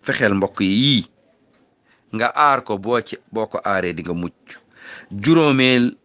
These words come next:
laa yastaksir min at-tu'aami al-halaali waqta al-iftaar. Même bu fekkee ne sax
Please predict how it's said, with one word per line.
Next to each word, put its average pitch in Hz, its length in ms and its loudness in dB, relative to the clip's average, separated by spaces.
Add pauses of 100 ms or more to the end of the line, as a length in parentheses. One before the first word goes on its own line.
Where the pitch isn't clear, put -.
(580)
laa 117 400 2
yastaksir 117 960 -2
min 107 160 0
at-tu'aami 104 800 0
al-halaali 110 580 0
waqta 101 380 -4
al-iftaar. 104 640 -8 (1500)
Même 156 240 2
bu 113 80 -4
fekkee 107 340 0
ne 90 80 -2
sax - 160 -4